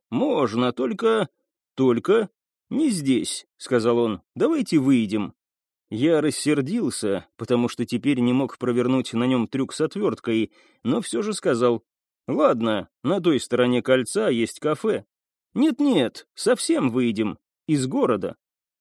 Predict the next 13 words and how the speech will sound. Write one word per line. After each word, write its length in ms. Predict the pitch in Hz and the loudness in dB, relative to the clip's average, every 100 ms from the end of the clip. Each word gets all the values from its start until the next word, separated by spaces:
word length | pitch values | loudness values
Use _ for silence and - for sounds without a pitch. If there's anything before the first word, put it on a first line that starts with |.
| _ - | _ -6
Легко 520 | 120 233 220 - 208 | 0 0 -2 0 4
ему 280 | 156 208 240 | 4 4 -2
говорить. 520 | 214 220 165 107 - _ _ | -2 0 0 -2 -6 _ _
Он-то 340 | - 143 123 135 | -2 0 2 0
теперь 360 | 135 127 143 | -2 -2 -2
трансфер, 640 | 127 143 143 - 220 135 - - | -2 -2 -4 -4 -4 -4 -8 -2
а 100 | 117 | 2
мне 220 | 135 131 | 2 2
еще 180 | - 135 | 0 -2
нужно 300 | 131 120 120 | 0 0 0
будет 260 | 131 123 - | -2 -2 -2
арендовать 500 | 131 123 127 127 113 | 0 2 2 2 0
скафандр. 640 | - 147 247 190 104 - | -2 -4 -2 -2 -4 -6